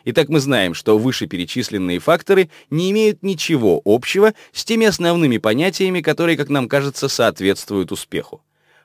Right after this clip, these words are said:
Мы знаем, что это внутренняя игра.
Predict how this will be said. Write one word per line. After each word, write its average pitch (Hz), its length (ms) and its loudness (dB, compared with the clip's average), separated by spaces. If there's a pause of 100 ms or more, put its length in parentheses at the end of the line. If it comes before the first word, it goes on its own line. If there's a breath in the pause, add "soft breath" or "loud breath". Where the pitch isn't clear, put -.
Мы 123 140 2
знаем, 135 340 0
что - 160 -4
это 117 260 0 (180)
внутренняя 101 960 -2
игра. 95 280 -2